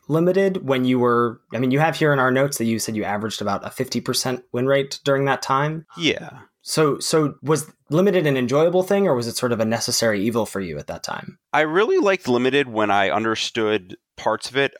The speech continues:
Speaker 2: or, like, found a, a niche I could exploit. The example I'm thinking of is there was a, I wanna say Shadowmoor Limited, where there was, like, this fifteen land mono red deck, and I loved drafting that deck.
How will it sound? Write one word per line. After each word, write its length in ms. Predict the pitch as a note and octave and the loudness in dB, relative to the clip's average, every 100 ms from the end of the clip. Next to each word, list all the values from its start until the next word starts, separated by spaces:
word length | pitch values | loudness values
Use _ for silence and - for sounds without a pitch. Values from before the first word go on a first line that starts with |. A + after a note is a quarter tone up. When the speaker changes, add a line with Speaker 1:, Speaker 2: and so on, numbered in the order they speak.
| _ | _
Speaker 2:
or, 140 | G#2 | 0
like, 180 | F2+ F2 | 2 0
found 320 | - G#2 G#2+ | -2 0 0
a, 300 | G2 F2 D#2 - | 0 0 -2 -2
a 120 | F#2 | -2
niche 320 | F#2 G#2 - | 0 0 0
I 80 | G2+ | 0
could 260 | - F#2 - | 0 -2 -4
exploit. 600 | E2 - - G2 A2 G#2 | -6 -4 -2 0 0 -2
The 120 | G2+ | -2
example 400 | G2+ F#2+ G#2+ G2+ | -2 0 -2 0
I'm 160 | G2 G2+ | 0 0
thinking 340 | - G2+ G2+ | -2 -4 0
of 160 | F#2+ F2 | 0 -2
is 140 | E2+ | -2
there 120 | F2+ F#2+ | 0 0
was 140 | F#2 | 2
a, 260 | F#2 F2 E2+ _ | 2 0 -2 _
I 120 | - G2 | -10 -6
wanna 120 | C3+ | -4
say 100 | - | -4
Shadowmoor 720 | - - - F#2+ B2+ C3 C#3 | -2 -2 0 0 0 0 0
Limited, 340 | C#3+ D3 D3+ | 0 0 0
where 160 | A#2+ G#2 | 0 0
there 80 | G2 | 2
was, 100 | F2+ | 0
like, 120 | F2+ | -2
this 180 | G2 - | -4 -6
fifteen 460 | - C3+ - B2+ | -2 -4 0 0
land 320 | A2+ G#2+ G#2 G2+ | 2 2 0 0
mono 260 | F#2 G2 | -2 0
red 300 | F#2+ F2 F2+ | 0 -2 0
deck, 240 | F#2 G#2 A#2 - | 0 0 0 0
and 80 | |
I 120 | F#2+ A2 | 2 2
loved 380 | F#2+ G2+ F#2+ | 2 0 0
drafting 440 | - F#2+ F#2 - F2+ | -2 0 0 -2 -2
that 240 | E2+ E2+ | 0 0
deck. 260 | - D#2 | -2 -2